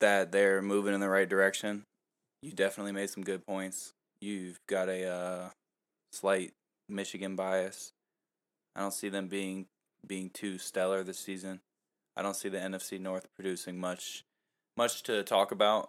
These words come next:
even though, you know, it's your home, your home base in terms of divisions. I just, uh, I'm not too,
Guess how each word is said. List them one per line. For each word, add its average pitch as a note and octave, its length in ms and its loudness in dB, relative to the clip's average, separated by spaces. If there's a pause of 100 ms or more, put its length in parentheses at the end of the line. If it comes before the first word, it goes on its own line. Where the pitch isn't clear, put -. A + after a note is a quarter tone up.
even G2+ 240 -4
though, G2 260 2
you F#2+ 140 -4
know, F2+ 260 -4
it's F#2+ 220 -6
your G2 140 6
home, G2+ 440 0 (200)
your F#2+ 180 0
home G2 200 0
base G2 600 -4
in F#2 120 -14
terms F#2+ 280 -6
of F#2 80 -8
divisions. G2 640 -2 (720)
I A#2 80 8
just, A2+ 300 0
uh, G#2+ 320 4 (1400)
I'm D3 120 -4
not D3 260 2
too, E3 640 2